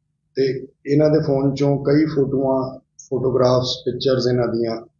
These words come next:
ਹੋਰ ਵੀ ਗੈਂਗਸਟਰਾਂ ਨਾਲ ਸਾਹਮਣੇ ਆਈਆਂ ਨੇ।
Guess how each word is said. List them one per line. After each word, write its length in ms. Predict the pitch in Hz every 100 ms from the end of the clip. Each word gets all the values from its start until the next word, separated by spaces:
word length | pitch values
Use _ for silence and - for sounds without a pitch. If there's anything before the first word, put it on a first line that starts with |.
| _ _ _ -
ਹੋਰ 200 | 127 131
ਵੀ 200 | 147 123
ਗੈਂਗਸਟਰਾਂ 360 | 123 123 127
ਨਾਲ 180 | 135 127
ਸਾਹਮਣੇ 360 | 123 117 127 127
ਆਈਆਂ 300 | 120 120 120
ਨੇ। 240 | 123 123